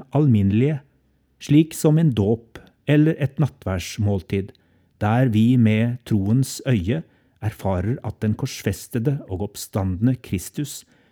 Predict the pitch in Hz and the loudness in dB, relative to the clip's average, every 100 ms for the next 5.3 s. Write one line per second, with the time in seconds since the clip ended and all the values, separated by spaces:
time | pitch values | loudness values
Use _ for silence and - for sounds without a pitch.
0 | _ _ - 165 - - - _ - 175 | _ _ -4 -4 -6 -20 -20 _ -6 -4
1 | - 123 156 170 110 117 123 - - - | 0 2 2 0 0 0 -2 -4 -6 0
2 | 107 80 90 - 123 - 101 123 120 170 | 0 0 -6 -6 -8 -4 -2 2 2 0
3 | _ _ _ _ _ - 107 104 - 92 | _ _ _ _ _ -6 -4 -2 -2 -4
4 | 87 113 120 - - 98 92 87 131 - | -2 -2 -4 -8 -4 -2 -2 -2 -4 -4
5 | - 131 | -8 -6